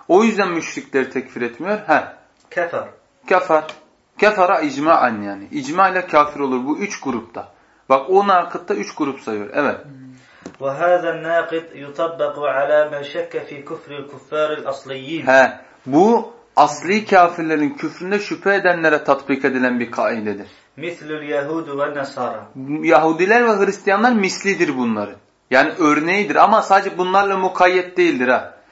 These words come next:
Speaker 1: Asli kafirin tanımı önemlidir bizim için. Tekrar söylüyorum. Asli kafiri nasıl tanımladık İbn-i Kudame'den biz? Dedik ki asli kafir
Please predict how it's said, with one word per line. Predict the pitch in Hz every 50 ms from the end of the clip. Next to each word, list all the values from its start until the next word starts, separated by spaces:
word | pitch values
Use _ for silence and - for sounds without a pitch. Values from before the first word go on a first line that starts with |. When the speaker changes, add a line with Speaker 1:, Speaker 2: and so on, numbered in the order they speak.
| _ - - -
Speaker 1:
Asli | 127 135 135 - - 175 202 202
kafirin | - 190 175 175 175 - 202 220 233 226
tanımı | - 180 170 170 175 180 180 180
önemlidir | 175 165 156 147 139 131 127 120 120 113
bizim | 113 110 107 107 107
için. | 104 - 143 143 143
Tekrar | 139 131 127 - 151 147 147
söylüyorum. | 147 - 143 131 120 117 110 104 101 101 - - _ _ _ _ - - - -
Asli | 127 135 127 - 180 180
kafiri | 180 190 180 180 180 185 185 190
nasıl | 202 214 208 208 -
tanımladık | 185 180 175 170 165 165 156 160 160 -
İbn-i | 156 147 151 156 143
Kudame'den | - 156 147 151 147 147 143 139 143 143 147 160
biz? | 202 202 - -
Dedik | 143 160 180 185 -
ki | 170 151
asli | 147 - - - 190 190
kafir | - - 160 156 156 180 202 220